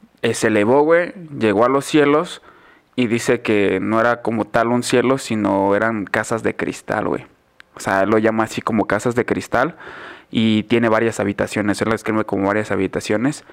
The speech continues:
y varias luces que parpadeaban en diferente tiempo, güey. O sea, si tú lo pones a analizar, o sea, ese güey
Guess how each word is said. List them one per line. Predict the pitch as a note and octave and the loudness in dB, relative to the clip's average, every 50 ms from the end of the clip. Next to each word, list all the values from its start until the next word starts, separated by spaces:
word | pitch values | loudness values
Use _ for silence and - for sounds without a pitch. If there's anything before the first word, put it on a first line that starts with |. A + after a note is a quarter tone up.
| - - - - _ _ | -20 -20 -20 -20 _ _
y | - B2 A2+ | -2 0 2
varias | A2+ A2+ A2+ A#2 A#2+ A#2 A2 - A#2 | 2 2 2 2 0 0 0 -2 -2
luces | A#2+ A#2+ B2 A#2 - C#3 B2+ - | 2 2 2 2 0 -2 -4 -2
que | - A#2+ G#2 | -4 -4 -4
parpadeaban | - - G#2 G2+ - - G2 G2 G2+ G2+ G2 G2+ A2 A2+ A2+ | -2 -2 -4 -4 -2 -2 0 2 2 2 2 2 0 0 -2
en | G#2 F#2+ | -2 -2
diferente | G2 G2+ - - G2+ G2 F#2+ F#2+ - G2 - | -2 -4 -2 -2 -2 0 -2 -2 -4 -6 -6
tiempo, | - A#2 A#2 B2 A#2+ - G#2 | -4 -6 -6 -6 -6 -8 -6
güey. | - - - - - - - - - _ _ _ _ _ _ _ _ _ _ _ _ - - - | -6 -6 -6 -8 -14 -20 -20 -20 -20 _ _ _ _ _ _ _ _ _ _ _ _ -18 -8 -6
O | G2 G2 | -6 -4
sea, | - G2+ F#2+ | -2 -4 -4
si | - A2 - | -4 -6 2
tú | - C3+ | 4 4
lo | C#3+ D3 C#3 | 4 4 4
pones | C#3+ C#3+ D3 D3+ C#3 | 2 2 2 2 2
a | C3+ | 2
analizar, | A2 G#2 G#2 G#2 G2+ G#2+ A#2 A#2+ A#2+ A#2 - - - _ _ _ - | 0 0 2 0 0 0 0 0 0 -2 -4 -6 -20 _ _ _ -16
o | - | -12
sea, | - - G2+ | -4 -4 -4
ese | G2 - C#3 | 0 0 0
güey | A2 A2+ A2+ A2+ A2+ G#2 G2 F#2 | 2 4 2 2 2 0 -2 -4